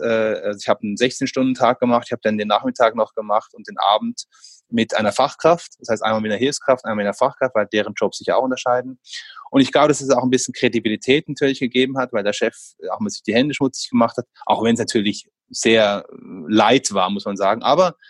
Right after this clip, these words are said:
ich, ich war halt trotzdem mit den Dingen konfrontiert. Und das war, wenn du so willst, eine, eine kleine Ausbildung,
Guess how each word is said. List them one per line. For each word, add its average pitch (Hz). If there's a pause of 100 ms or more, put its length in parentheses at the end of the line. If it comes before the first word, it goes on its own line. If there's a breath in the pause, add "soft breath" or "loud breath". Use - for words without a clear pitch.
(360 soft breath)
ich, -
ich -
war 117
halt 120
trotzdem 131
mit 123
den 120
Dingen 123
konfrontiert. 123 (800)
Und 131
das 151
war, 135
wenn 123
du 113
so 120
willst, 120
eine, 110
eine 104
kleine 120 (280)
Ausbildung, 147